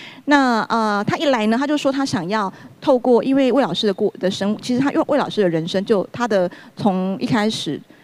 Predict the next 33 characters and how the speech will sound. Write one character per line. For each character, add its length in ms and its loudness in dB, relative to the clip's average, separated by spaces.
从 240 2
小 320 -2
他 80 -2
就 140 0
是 180 -2
在 160 -2
海 140 -8
关 160 -6
剧 160 -6
校， 240 -8
一 60 -10
直 100 -8
到 160 2
他 100 -2
长 320 -8
大， 200 -8
他 160 0
的 220 2
一 80 -2
生 520 0
跟 100 -2
他 140 0
所 200 0
演 240 -2
出 280 -2
的 160 -2
角 280 -6
色， 260 -4
包 180 0
括 180 -2
他 300 -6
在 200 -2
呈-， 240 0